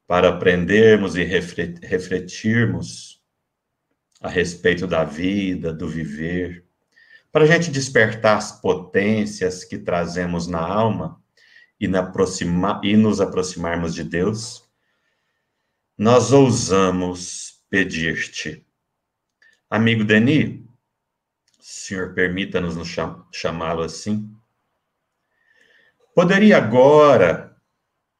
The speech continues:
que nos encontramos assim próximos ao encerramento do terceiro congelde,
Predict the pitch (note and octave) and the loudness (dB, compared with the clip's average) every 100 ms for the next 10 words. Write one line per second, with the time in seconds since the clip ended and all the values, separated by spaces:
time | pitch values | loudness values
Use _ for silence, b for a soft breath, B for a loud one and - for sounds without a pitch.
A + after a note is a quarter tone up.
0 | _ _ - F3 D3+ E3+ D#3 C#3 C#3 C#3 | _ _ -8 -4 -2 -2 -2 -4 -2 -4
1 | C3 B2+ - C3+ - A3 A#3+ - - F#2+ | -4 -6 -6 -8 -4 -2 -2 -4 -8 -8
2 | - - - G#2 G#2 G#2 G2+ F#2 F2 G#2 | -10 -10 -2 -2 0 -2 -4 -6 -4 -2
3 | C3+ C3+ - F2 F2 - F#2 F#2 F2+ - | -2 -2 -6 -10 -12 -14 -8 -2 -2 0
4 | F#2 E2+ F2 E2+ F#2+ C3 A2+ - - | -2 -2 -6 -6 0 2 2 -2 -12